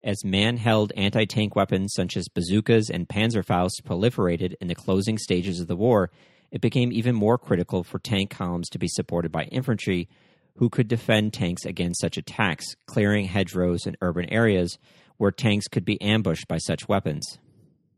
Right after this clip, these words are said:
Hence, efforts were made during World War Two to make infantry more mobile. Often, troops would just ride on the top of tanks into battle and then jump off when engaged in combat.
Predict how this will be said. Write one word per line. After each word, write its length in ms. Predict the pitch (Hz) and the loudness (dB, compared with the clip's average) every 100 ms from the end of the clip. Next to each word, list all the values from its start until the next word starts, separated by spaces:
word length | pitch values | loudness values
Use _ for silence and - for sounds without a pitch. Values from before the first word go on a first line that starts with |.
| _ _ _ _ | _ _ _ _
Hence, 260 | 139 127 - - | 0 0 0 0
efforts 300 | 131 190 160 | 2 2 2
were 120 | 160 | 4
made 240 | 110 107 | 6 6
during 280 | 92 98 95 | 4 0 2
World 200 | 98 101 | 0 2
War 120 | 110 | 0
Two 240 | - 87 82 | 0 -4 -4
to 120 | - | 0
make 280 | 101 101 - | 0 0 -2
infantry 360 | 95 - - | -8 -8 -8
more 200 | 85 82 | -6 -6
mobile. 480 | 80 101 104 73 - _ _ _ _ _ - | -2 0 0 -2 -8 _ _ _ _ _ 2
Often, 360 | 117 - 135 | 2 2 -2
troops 360 | 120 117 104 - | -2 -2 -2 -4
would 100 | 98 | -2
just 220 | 98 82 | -2 -2
ride 280 | 85 90 92 | 0 2 2
on 140 | 90 | 0
the 60 | 87 | -4
top 340 | - - 180 | -6 -6 -2
of 100 | 104 | -2
tanks 360 | - 95 90 - | -2 -4 -4 -6
into 240 | 98 95 | -4 -2
battle 380 | 90 87 87 85 - | -2 -2 -2 -4 -4
and 100 | 90 | -4
then 180 | 87 | -4
jump 260 | 85 98 95 | -2 -2 2
off 340 | 117 101 95 | 4 4 2
when 140 | 87 90 | -2 -6
engaged 460 | 90 85 82 78 | -4 -4 -4 -6
in 100 | 82 | -10
combat. 540 | - - 113 95 78 | -8 -4 -2 -2 -4